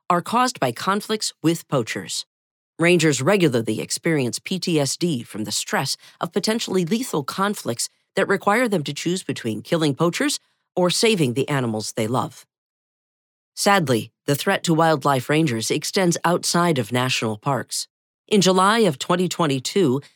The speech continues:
South African head park ranger Anton Mzimba was shot outside his home. Intelligence suggested that the ranger's murder was in retaliation for his refusal to give the local poaching syndicate the location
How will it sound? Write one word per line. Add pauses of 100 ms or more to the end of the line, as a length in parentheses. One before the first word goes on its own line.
(160)
South
African
head
park
ranger (260)
Anton
Mzimba (320)
was
shot
outside
his
home. (540)
Intelligence
suggested
that
the
ranger's
murder (180)
was
in
retaliation
for
his
refusal (240)
to
give
the
local
poaching
syndicate (140)
the
location